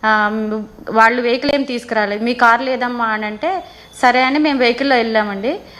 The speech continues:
ఆ ఎస్ఐని, కానిస్టేబుల్ని కూడా మా వెహికల్లోనే తీసుకుని వెళ్ళాము. అక్కడికి వెళ్ళిన తర్వాత మా కారులో గంజాయి పెట్టి మా కారుని సీజ్ చేద్దామని చూశారు.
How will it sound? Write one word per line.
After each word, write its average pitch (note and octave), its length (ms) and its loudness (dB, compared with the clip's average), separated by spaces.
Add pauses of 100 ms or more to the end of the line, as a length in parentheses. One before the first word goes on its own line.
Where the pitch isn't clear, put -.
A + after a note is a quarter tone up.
(100)
ఆ A3 100 4
ఎస్ఐని, A#3 760 2
కానిస్టేబుల్ని A#3+ 680 0
కూడా A#3+ 180 0
మా B3+ 200 4
వెహికల్లోనే B3+ 480 0
తీసుకుని A#3+ 420 -4
వెళ్ళాము. G3+ 360 -4 (260)
అక్కడికి B3+ 280 4
వెళ్ళిన C4+ 220 4
తర్వాత C#4+ 380 4
మా D4 180 4
కారులో B3 440 2
గంజాయి B3 400 0
పెట్టి A3+ 420 -4 (220)
మా B3 80 6
కారుని A#3+ 340 4
సీజ్ A#3+ 340 -6
చేద్దామని A#3 420 0
చూశారు. G3+ 340 -6